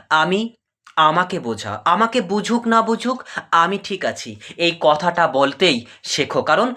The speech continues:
যারা তোমাকে কষ্ট, যারা তোমার কষ্ট বোঝে না, তারা তোমার জীবনের পাঠ বোঝার যোগ্যই নয়। তাই প্রথম সত্যিটা শুনে নাও,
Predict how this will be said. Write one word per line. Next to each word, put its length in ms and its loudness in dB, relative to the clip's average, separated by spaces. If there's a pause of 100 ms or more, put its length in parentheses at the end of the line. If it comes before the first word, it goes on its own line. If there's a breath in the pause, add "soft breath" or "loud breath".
(220 loud breath)
যারা 300 2
তোমাকে 440 -2
কষ্ট, 360 0 (240)
যারা 260 2
তোমার 460 0
কষ্ট 300 -2
বোঝে 420 -2
না, 200 0 (220 loud breath)
তারা 120 4
তোমার 460 2
জীবনের 460 -2 (360 loud breath)
পাঠ 360 -2
বোঝার 420 -6
যোগ্যই 480 -6
নয়। 300 -10 (680)
তাই 140 -2
প্রথম 360 -2
সত্যিটা 520 0
শুনে 280 -2
নাও, 320 -2